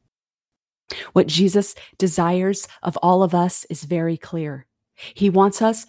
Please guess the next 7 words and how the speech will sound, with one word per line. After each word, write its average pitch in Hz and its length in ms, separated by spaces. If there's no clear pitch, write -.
fully 233 400
devoted 220 440
to 208 80
him, 180 440
not 190 160
merely 269 240
following, 190 640